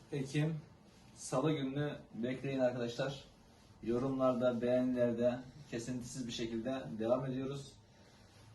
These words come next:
Söz verdiğimiz gibi çekilişimiz önümüzdeki hafta inşallah. Ee, pazar günü,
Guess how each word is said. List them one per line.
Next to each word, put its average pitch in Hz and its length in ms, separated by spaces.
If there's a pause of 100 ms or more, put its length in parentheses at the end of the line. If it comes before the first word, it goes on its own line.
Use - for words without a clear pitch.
(240)
Söz 139 340
verdiğimiz 127 460
gibi 135 280 (760)
çekilişimiz 127 680 (440)
önümüzdeki 127 500
hafta 135 460 (380)
inşallah. 131 600 (1000)
Ee, 113 180
pazar 135 380
günü, 160 400